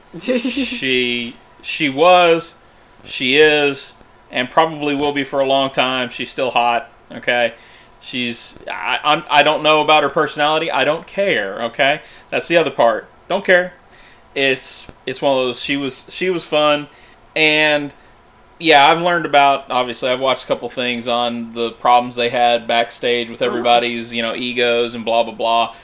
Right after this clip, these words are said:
Speaker 2: Once again, don't care.
Speaker 1: Yeah.
Speaker 2: Because I enjoyed the show for what it was, and once again,
Speaker 1: Yeah.
Speaker 2: even, even as a, as a, <laughs> a full-on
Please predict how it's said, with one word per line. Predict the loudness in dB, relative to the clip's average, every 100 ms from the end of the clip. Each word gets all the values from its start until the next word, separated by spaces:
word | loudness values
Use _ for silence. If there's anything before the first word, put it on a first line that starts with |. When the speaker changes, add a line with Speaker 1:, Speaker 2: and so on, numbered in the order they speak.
| -20 -6
Speaker 2:
Once | -4 -2
again, | -2 0 -2 -12 _ _
don't | 0 2 2 0 -8
care. | -2 2 2 0 -4 -14 -20 _ -18 -8
Speaker 1:
Yeah. |
Speaker 2:
Because | 0 4 4 4 -2 -2
I | 0
enjoyed | 2 2 2
the | 0
show | 0 0
for | 0 0
what | 0
it | 2
was, | 2 4 4 0 -2 -4
and | 0 0 -2 -8
once | -4 -4
again, | -2 -2 -4 -8 _
Speaker 1:
Yeah. | -12 -8 -2
Speaker 2:
even, | 0 0 -2 -4
even | -4 -2
as | 0 2
a, | 2 2
as | -2 -2
a, | -4 -4 -12 -20
<laughs> | -20 -16 -2
a | -2
full-on | 0 -4 2 2 2 0